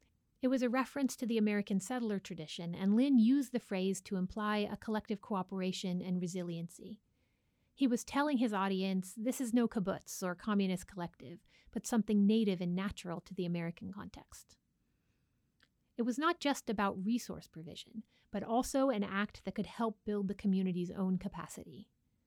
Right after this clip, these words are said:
The concept became a central theme in Lynn's work in the decade that followed the Mellon Commons project.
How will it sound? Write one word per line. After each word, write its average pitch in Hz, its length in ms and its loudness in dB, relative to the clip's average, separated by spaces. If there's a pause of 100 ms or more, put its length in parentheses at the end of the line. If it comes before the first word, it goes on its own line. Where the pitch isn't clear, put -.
(760)
The 220 80 -4
concept 269 500 0
became 233 260 0
a 196 60 2
central - 440 -2
theme 208 360 2
in 190 100 2
Lynn's 185 240 0
work 185 240 -2
in 175 80 -2
the 170 80 -4
decade 185 400 -4
that - 120 -8
followed 180 420 -2
the 175 80 -2
Mellon 170 280 -2
Commons 170 380 -6
project. - 580 -10